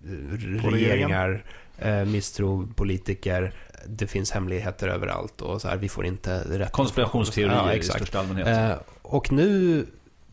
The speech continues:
Speaker 2: för tiden lever vi i en, i en åld-, en tidsålder när, när informationen bara flödar överallt.
Speaker 3: Vi bryr oss
Speaker 2: Och
Speaker 3: inte längre.
Speaker 2: nej, och
Speaker 1: När
Speaker 2: det är snarare ett
Speaker 1: ja.
Speaker 2: jävla informationsbrus.
Speaker 1: När slutade X-Files,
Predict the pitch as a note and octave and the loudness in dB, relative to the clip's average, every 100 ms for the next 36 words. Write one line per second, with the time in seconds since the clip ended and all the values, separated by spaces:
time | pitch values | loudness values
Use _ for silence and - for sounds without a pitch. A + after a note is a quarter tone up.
0 | - - - - G3 C#3 A#2 A2+ A2+ G#2 | -20 -20 -14 -2 2 4 4 4 4 4
1 | G#2+ G2+ G#2 F2+ G#2+ G2 G2 G2 F#2+ F#2 | 2 2 0 2 0 0 0 0 0 0
2 | F2 - G#2 F#2+ F#2+ G2 G2 C3 C3+ B2 | 0 -2 -2 0 0 0 0 2 4 4
3 | C#3 D3+ G#3+ D3 D3 D3+ D3 C#3+ - - | 2 2 2 4 4 4 4 2 -4 -14
4 | - A#2+ A2+ G#2+ G2+ G#2 G#2 G2 G#2 G#2+ | -2 2 4 2 2 0 0 0 0 0
5 | G2+ G#2+ G#2 G2 G2 G2 F#2+ F2+ F2+ F#2+ | 0 0 0 0 0 2 2 2 0 -6
6 | - G2+ - - - - - A#2+ A#2+ G#2 | -14 -20 -20 -18 -14 -8 -2 2 4 2
7 | G#2 G2+ C#3+ G3+ G2 - - B2+ G2 F#2 | 2 4 4 2 0 -8 -2 0 2 2
8 | G2 A2 A2 - E2 C#3 C3 C3 D3+ G#3 | 2 0 -2 -6 -4 0 2 4 6 6
9 | G#3 A#2 A2+ - - B2 A2 D3+ D#3 - | 6 2 -2 -4 0 2 2 2 0 -6
10 | - A#2+ C3 G#2+ G#2+ G#2 A#2+ G#2+ G2+ A#2+ | -10 0 2 2 2 0 0 0 0 0
11 | A3 F#3+ - C#3+ E3+ - - F3 B2 - | 2 2 2 4 4 4 4 4 2 2
12 | A2+ A2+ - A2+ A2 A#2 - - - | 2 2 0 0 0 -2 -2 -2 -4